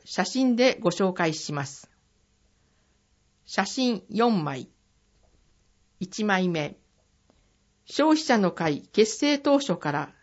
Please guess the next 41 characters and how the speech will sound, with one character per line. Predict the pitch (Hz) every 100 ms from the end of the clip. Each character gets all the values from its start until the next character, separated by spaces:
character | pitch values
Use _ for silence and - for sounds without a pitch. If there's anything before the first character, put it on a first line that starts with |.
| -
取 | 202
り | 226
組 | 262 233
ん |
で | 190 165
い | 147
る | 135 - _ _ _ -
マ | 214
イ | 269
バ | 240 240
ッ | 240 _
グ、 | 151 143 - -
マ | 185
イ | 269
ボ | 269 269
ト | 208
ル | 214
運 | 208 190 180
動。 | 135 - - _ _ _ _ _ _ _ _ _
説 | - 180 185
明。 | 190 170 156 - _ _ _ _ _ _ _ _ _
い | 185
ろ | 262
い | 285
ろ | 277 202
な | 151 -
形、 | - - 202 - 185 180 -
柄 | - 220 226
の | 226 -
バ | 190 220
ッ | -
グ | - 156
が | 202 -
展 | 185 180
示 | 170
さ | 170
れ | 156
て | 151 143
い | 147
ま | 127
す。 | 131 -